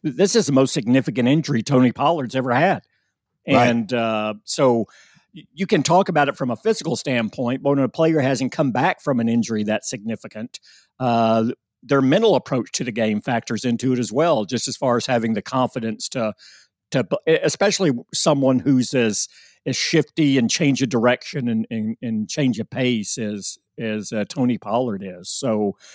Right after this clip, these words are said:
Speaker 1: um, yeah, I don't think you can assume, uh, you would like to, um, the Cowboys believe, but you can't assume that Tony Pollard will be playing at the same level this coming year that he was this past year.
Speaker 2: Plus, when you look, uh, at the, at the,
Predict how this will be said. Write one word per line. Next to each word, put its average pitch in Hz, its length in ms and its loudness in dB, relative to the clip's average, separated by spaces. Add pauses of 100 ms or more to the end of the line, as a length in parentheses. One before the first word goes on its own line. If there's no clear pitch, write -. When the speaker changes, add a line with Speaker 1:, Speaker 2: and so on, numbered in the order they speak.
(420)
Speaker 1:
um, 107 560 -2
yeah, 165 180 2
I 131 80 4
don't 202 160 2
think 190 180 -2
you 214 80 0
can 139 140 2
assume, 151 800 2 (540)
uh, 123 180 0
you 135 140 2
would 131 100 4
like 139 240 2
to, 123 220 0 (380)
um, 151 180 -2
the 147 100 -2
Cowboys 147 640 4
believe, 123 800 0
but - 180 -4
you 147 100 -8
can't 147 240 -4
assume 160 520 2
that 110 120 -8
Tony 123 280 0
Pollard 123 400 0
will 110 100 0
be 104 160 -4
playing 113 260 -2
at 107 100 -6
the - 60 -14
same 120 280 -8
level 104 340 -6
this 101 180 -12
coming 151 320 -4
year 107 200 -6
that 113 120 -4
he 107 80 -6
was 104 240 -2
this 107 140 -16
past 123 420 -12
year. 76 180 -20 (680)
Speaker 2:
Plus, 208 340 2
when 156 140 2
you 147 100 6
look, - 220 0
uh, 107 100 -10 (100)
at 98 220 -4
the, 87 180 -20
at 92 140 -4
the, 87 80 -10